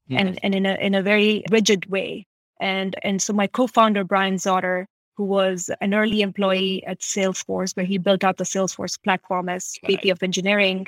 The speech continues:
Speaker 2: he had done a number of startups, and him and I joined forces, and we said, "What is that product that sits between sales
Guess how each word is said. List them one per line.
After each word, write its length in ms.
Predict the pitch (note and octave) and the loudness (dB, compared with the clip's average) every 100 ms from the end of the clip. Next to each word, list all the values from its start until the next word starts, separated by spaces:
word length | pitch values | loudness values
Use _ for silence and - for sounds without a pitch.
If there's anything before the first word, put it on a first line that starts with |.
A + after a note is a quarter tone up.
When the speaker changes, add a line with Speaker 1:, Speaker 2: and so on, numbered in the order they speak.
| - | -6
Speaker 2:
he 220 | G3 A3+ | 2 4
had 120 | A3+ | 6
done 220 | G3+ G3+ G3+ | 6 4 4
a 40 | |
number 220 | F#3+ F#3 | 0 -2
of 80 | F#3+ | -4
startups, 580 | - G#3 G3 F#3 - - _ _ - | 0 2 2 -2 -6 -20 _ _ -6
and 180 | G3 F3+ | -4 0
him 160 | A#3 | 2
and 100 | A3+ | 4
I 200 | G3 G3 | 4 2
joined 340 | F3+ G3 F#3 F3+ | 0 -2 -4 -6
forces, 440 | G3 F#3+ G3+ F#3+ | -6 -4 -2 -2
and 140 | F#3+ | -2
we 120 | F#3 F#3 | -4 -4
said, 380 | - F#3+ F3 - _ | -2 -2 -2 -10 _
"What 320 | - F#3+ A#3+ B3+ | -6 2 4 4
is 280 | C#4 - - _ _ - | 2 -2 -12 _ _ 0
that 280 | G3+ F#3+ - | 2 2 -2
product 480 | - G#3+ F#3 F#3+ - | 0 2 4 0 -2
that 160 | G3 - | -8 -4
sits 260 | G#3 - | -8 -6
between 560 | - G3 G3+ F#3+ F#3 G3 | -6 -4 -2 0 0 -2
sales 680 | - - G3 F#3 G#3 - | -2 2 2 4 2 0